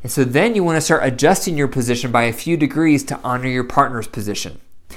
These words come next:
So you come up with your new idea, you say it, and then you bounce the ball back by saying, "What do you think?"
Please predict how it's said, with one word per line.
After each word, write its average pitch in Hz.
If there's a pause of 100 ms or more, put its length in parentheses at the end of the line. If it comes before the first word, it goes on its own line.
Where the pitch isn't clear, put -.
(160)
So -
you 139
come 147
up 165
with 147
your 123
new 139
idea, 139 (540)
you 139
say 135
it, 165 (120)
and 123
then 131
you 131
bounce 123
the 151
ball 135
back 202
by 139
saying, 131 (260)
"What 117
do 123
you 190
think?" -